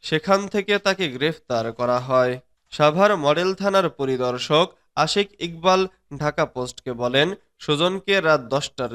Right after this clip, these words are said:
দিকে সাভার মডেল থানার একটি টিম রাজধানীর মিন্টু রোডের ডিবি কার্যালয় থেকে থানায় নিয়ে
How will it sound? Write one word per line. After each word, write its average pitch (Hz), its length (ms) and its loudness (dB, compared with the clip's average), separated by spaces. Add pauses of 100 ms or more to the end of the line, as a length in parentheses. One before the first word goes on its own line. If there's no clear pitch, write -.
দিকে 151 280 0 (320)
সাভার 156 480 2
মডেল 151 380 0
থানার 185 380 2 (120)
একটি 151 320 -4
টিম 143 280 0 (420)
রাজধানীর 190 600 2
মিন্টু 156 420 -2
রোডের 185 420 2
ডিবি 151 220 -2
কার্যালয় 120 640 0
থেকে 135 340 0 (360)
থানায় 135 380 0
নিয়ে 120 240 -4